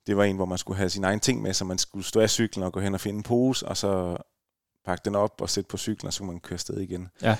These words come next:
Speaker 1: Men ikke noget regulært væskedepot. Og så ellers så ville der først være et igen ved kilometer hundrede og ni, som er på, ja, toppen af Mirador. Men man skal bare tænke på, at, øh, fra mellem kilometer, øh, syvogtres og hundrede og ni, der går det altså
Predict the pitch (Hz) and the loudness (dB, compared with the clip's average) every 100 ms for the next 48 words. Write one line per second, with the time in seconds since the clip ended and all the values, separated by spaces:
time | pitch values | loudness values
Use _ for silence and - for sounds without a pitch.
0 | - 104 110 110 107 104 98 104 107 87 | -2 0 0 2 2 2 2 2 2 2
1 | - 107 - - 98 - 95 95 95 113 | -2 -2 -2 -2 -6 -4 -4 -2 2 4
2 | 110 107 104 95 - 107 104 101 101 101 | 4 2 2 2 2 2 4 4 4 0
3 | 101 98 - - 92 90 87 87 87 - | -2 -4 -6 -6 -4 -4 -4 -4 -8 -12
4 | _ _ _ _ - - - - - - | _ _ _ _ -20 -20 -20 -20 -18 -4
5 | 110 110 113 131 - - 92 90 98 - | 0 2 2 -2 -2 -2 -2 -4 -8 -6
6 | 95 - 95 90 87 87 - 90 - 117 | -6 -4 -2 -2 -4 -10 -6 -6 2 4
7 | 110 92 95 90 95 98 104 101 92 98 | 4 0 -2 -2 0 2 2 0 -4 -4
8 | - 110 107 120 123 117 - 92 - - | 2 4 6 2 2 -2 0 -2 -2 -4
9 | 95 - - 104 113 101 - 101 98 98 | -4 -4 -6 -2 0 -2 -4 -4 -2 -2
10 | _ _ _ - 95 87 55 - - 95 | _ _ _ -8 -4 -2 -2 -4 -6 -10
11 | _ _ _ _ _ _ _ _ _ _ | _ _ _ _ _ _ _ _ _ _
12 | _ _ _ - - 127 - 131 131 - | _ _ _ 0 6 6 6 6 6 4
13 | - 107 104 101 - - 123 117 127 135 | 2 2 2 0 -8 0 2 4 2 0
14 | 110 - 113 117 104 98 92 98 92 | -4 2 4 6 6 4 4 2 0